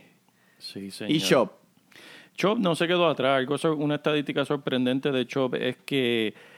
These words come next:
Speaker 1: a pesar de que estaban atrás todo el juego, normalmente se van por el aire, Chop como quiera tuvo sus intentos, tuvo veintidós intentos.
Speaker 2: ¿Recomiendas a Chop en tu escuadra esta semana?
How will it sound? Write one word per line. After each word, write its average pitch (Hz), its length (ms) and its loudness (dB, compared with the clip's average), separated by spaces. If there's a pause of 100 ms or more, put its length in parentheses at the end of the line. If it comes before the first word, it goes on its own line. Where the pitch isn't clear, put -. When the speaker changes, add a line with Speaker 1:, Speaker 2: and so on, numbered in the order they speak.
(200)
Speaker 1:
a 131 200 0
pesar 143 580 -2
de 156 160 -2
que 147 60 -2
estaban 143 320 -4
atrás 143 280 -4
todo 143 200 -4
el 139 60 -4
juego, 127 400 -2
normalmente 127 1000 -2
se - 200 -4
van 120 200 -2
por 135 160 -2
el 131 160 -2
aire, 127 420 -2 (340)
Chop 117 220 -6
como 156 220 -4
quiera 135 240 -6
tuvo 139 220 -4
sus 147 220 -6
intentos, 139 540 -4
tuvo 127 320 -6
veintidós 127 760 -4
intentos. 165 520 -4
Speaker 2:
¿Recomiendas 151 880 4
a 131 60 0
Chop 175 320 4 (100)
en 165 220 2
tu 165 480 6
escuadra 156 920 4
esta 151 360 4
semana? 151 460 2